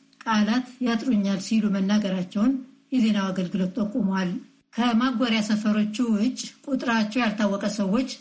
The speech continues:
በቁም እስር ላይ ናቸው። ጦርነት ከተጀመረበት ጊዜ አንስቶ ከስራ የታገዱ ነርስ ወላጅ በሰዓት እላፊ ገደብ ስር መሆናቸው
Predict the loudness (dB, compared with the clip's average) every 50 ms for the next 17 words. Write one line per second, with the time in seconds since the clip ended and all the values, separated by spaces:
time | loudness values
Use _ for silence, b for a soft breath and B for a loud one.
0 | -18 _ _ _ _ -8 -6 -4 0 2 2 2 2 0 0 -2 0 0 0 0
1 | 0 0 0 -2 -2 -2 -2 -2 -4 -6 -12 _ _ _ _ -2 0 2 4 4
2 | 4 4 4 4 4 2 2 0 -4 -6 -4 0 2 2 2 4 4 4 4 2
3 | 0 0 -2 -2 0 0 0 2 2 0 0 0 -2 0 0 2 2 2 2 0
4 | 0 0 0 0 0 0 0 0 0 -2 -2 -2 -2 -2 -2 0 0 0 0 0
5 | 0 -2 -2 -2 -2 0 0 2 2 2 0 0 -2 -8 -14 -20 _ -6 0 0
6 | 2 2 2 2 0 2 2 2 2 4 4 2 2 2 2 0 2 2 0 0
7 | 0 -2 -2 -2 -2 0 0 2 2 2 0 0 0 -2 -2 -2 -2 -2